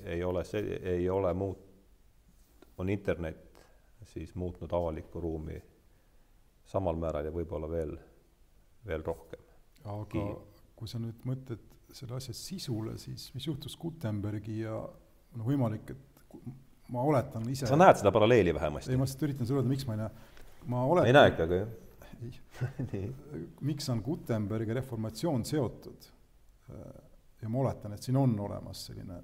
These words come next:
Speaker 2: poolkausaalne. Üks poleks olnud võimalik, ütleme niimoodi, et ilma Gutenbergita poleks olnud reformatsiooni.
Speaker 1: No poleks olnud võimalik, äh, ju
Speaker 2: Täpselt.
Speaker 1: rahvuskeelseid piibleid tõlkida.
Speaker 2: Täpselt, kõike seda poleks. Ja ka, ja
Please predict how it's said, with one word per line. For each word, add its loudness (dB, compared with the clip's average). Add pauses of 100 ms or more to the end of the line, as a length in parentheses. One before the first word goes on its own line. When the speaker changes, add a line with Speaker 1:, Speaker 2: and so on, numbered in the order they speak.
Speaker 2:
poolkausaalne. -10 (440)
Üks 0
poleks -2
olnud 0
võimalik, -2
ütleme -2
niimoodi, 0
et 0
ilma 2 (100)
Gutenbergita -2
poleks -6
olnud -4
reformatsiooni. -6 (840)
Speaker 1:
No -4
poleks 2
olnud 2
võimalik, 2
äh, -2
ju 0
Speaker 2:
Täpselt. 2
Speaker 1:
rahvuskeelseid 2
piibleid -2
tõlkida. -6
Speaker 2:
Täpselt, -10
kõike -4
seda -4
poleks. -12
Ja -2
ka, 2
ja 0